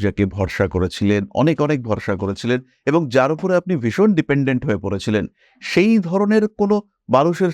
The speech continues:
থেকে একটু ডিট্যাচড হওয়ার টেন্ডেন্সি, সেটা কিন্তু দেখতে পাওয়া যায়।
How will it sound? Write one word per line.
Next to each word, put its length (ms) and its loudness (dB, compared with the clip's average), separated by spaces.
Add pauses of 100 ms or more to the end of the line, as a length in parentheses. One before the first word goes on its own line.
থেকে 240 0 (120)
একটু 220 -2
ডিট্যাচড 580 0
হওয়ার 340 2
টেন্ডেন্সি, 560 0
সেটা 260 -2
কিন্তু 320 0
দেখতে 280 -2
পাওয়া 300 0
যায়। 260 0